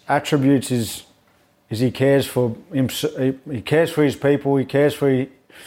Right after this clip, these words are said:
know, inspiring the younger youth. Um, something I'm, um, really, really, uh, something that really motivates me is inspiring our younger youth to live a better life,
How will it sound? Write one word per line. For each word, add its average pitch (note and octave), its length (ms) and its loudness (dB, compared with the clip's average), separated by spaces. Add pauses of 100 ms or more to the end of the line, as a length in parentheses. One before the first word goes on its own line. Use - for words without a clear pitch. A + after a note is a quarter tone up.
(360)
know, B2+ 180 2
inspiring C#3 580 2
the C3 80 0
younger C3 340 0
youth. C3 480 0 (200)
Um, A#2+ 580 -6
something D3 380 -2
I'm, C#3 400 2 (1160)
um, A#2+ 560 -4
really, C3+ 460 4 (1700)
really, C#3+ 380 2 (240)
uh, B2 420 0
something D#3+ 360 -4
that D3 160 0
really D3 240 4
motivates C3+ 540 0
me C3+ 220 2
is G#2+ 260 -4
inspiring C#3+ 560 0
our C3 120 0
younger C3 280 0
youth B2+ 380 0
to B2+ 100 -2
live C#3 200 0
a D3 40 2
better C3 220 0
life, B2 320 2